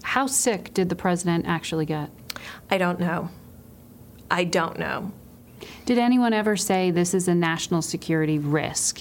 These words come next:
Speaker 1: and we need to nail down who brought this in and who infected the commander-in-chief"?
Speaker 2: I never heard those conversations.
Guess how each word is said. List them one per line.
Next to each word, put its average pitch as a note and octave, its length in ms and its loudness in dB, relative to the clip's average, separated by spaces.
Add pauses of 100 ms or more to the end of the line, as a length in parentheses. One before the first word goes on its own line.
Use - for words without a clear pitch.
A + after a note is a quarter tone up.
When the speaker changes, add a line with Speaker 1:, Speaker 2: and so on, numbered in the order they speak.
(140)
Speaker 1:
and E3 300 2
we F3+ 160 4
need F3+ 200 2
to F3+ 80 2
nail E3 280 2
down D#3+ 360 2 (280)
who A#3 320 0
brought F3+ 320 0
this D3+ 240 -2
in D3 320 2 (200)
and F3 200 2
who G3+ 320 2
infected D#3 520 0
the D#3 80 -4
commander-in-chief"? D3+ 760 -2 (1900)
Speaker 2:
I F#3+ 100 0
never F#3 420 2
heard D#3+ 320 -2
those C#3+ 200 -2
conversations. - 920 -6